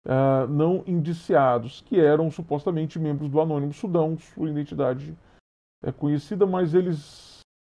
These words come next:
não foram nomeados em documentos judiciais ainda, de acordo, então, tá? Responsável pelo desenvolvimento da ferramenta de ataque de D dos.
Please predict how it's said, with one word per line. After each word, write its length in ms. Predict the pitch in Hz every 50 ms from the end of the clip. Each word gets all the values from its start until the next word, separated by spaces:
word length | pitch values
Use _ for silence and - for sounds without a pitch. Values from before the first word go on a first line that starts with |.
| _ _ _ _ _ _ _ -
não 200 | 185 202 196 165
foram 540 | - - - 151 151 151 151 151 156 156 151
nomeados 680 | 151 156 160 160 147 139 139 139 143 139 135 131 135
em 140 | 143 143 139
documentos 600 | 135 143 143 - 170 147 135 131 131 135 139 131
judiciais 760 | 127 143 135 131 135 - - 190 180 - 131 135 139 143 -
ainda, 340 | - 127 127 113 104 110 123
de 100 | 139 175
acordo, 440 | 175 170 - 143 147 151 147 151 165
então, 320 | 160 - 170 175 180 190 - _ _ _ _ _ _ _ _ _ _ -
tá? 240 | - 139 160 165 170 - - - _ _ _ - -
Responsável 640 | 156 - - - 156 143 - - 151 127 131 139
pelo 200 | 135 147 143 135
desenvolvimento 540 | 123 120 131 147 147 139 147 147 139 139 139
da 120 | 147 147
ferramenta 600 | - - 170 156 185 185 165 160 170 175 170 185
de 100 | 165 175
ataque 320 | 175 170 - 139 131 131 139
de 80 | 143
D 60 | 139
dos. 540 | 147 175 175 175 156 139 135 135 135 - -